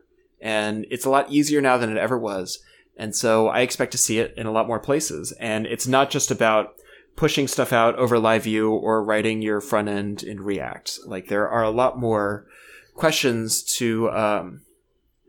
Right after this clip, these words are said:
to deal with and use cases to think about, and I want to spend a day exploring that. So if, uh, you're an engineer or a D B A or a product manager or a designer,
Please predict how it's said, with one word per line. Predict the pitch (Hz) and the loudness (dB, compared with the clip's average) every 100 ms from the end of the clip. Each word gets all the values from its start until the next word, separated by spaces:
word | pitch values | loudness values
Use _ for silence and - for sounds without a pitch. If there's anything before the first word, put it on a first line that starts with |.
| _ _ - | _ _ -14
to | 127 | -2
deal | 190 214 | 4 6
with | 127 127 | 6 4
and | 131 131 | 0 0
use | 139 190 | 0 0
cases | - 131 123 - | 2 0 0 -6
to | |
think | 131 143 | -2 -2
about, | - 107 98 98 | 0 0 -2 -2
and | 113 104 104 | -4 -2 -2
I | 101 120 | 0 0
want | 131 123 120 | 0 -2 -2
to | - 127 127 131 | -4 0 0 0
spend | 131 - 120 | -2 -2 -4
a | |
day | 131 | -2
exploring | 135 - - 156 120 | -4 -4 -6 -6 -6
that. | 58 - - - - - | -12 -16 -20 -20 -20 -4
So | - 208 160 190 | 4 6 6 6
if, | 131 127 - | 2 2 2
uh, | 123 120 120 | 4 6 4
you're | 120 131 | 4 4
an | 131 | 4
engineer | 123 117 120 156 | 0 0 2 2
or | 180 120 110 107 107 | 0 0 2 2 2
a | 110 101 98 | 0 -2 -2
D | 107 | -4
B | 104 107 | -2 4
A | 135 143 151 | 4 4 2
or | 147 120 95 | 0 -4 -6
a | |
product | 85 160 156 - | -2 2 2 2
manager | 147 139 135 139 | 0 0 0 0
or | - 123 | 0 -2
a | 107 | -2
designer, | 98 120 123 127 127 | 0 2 4 2 0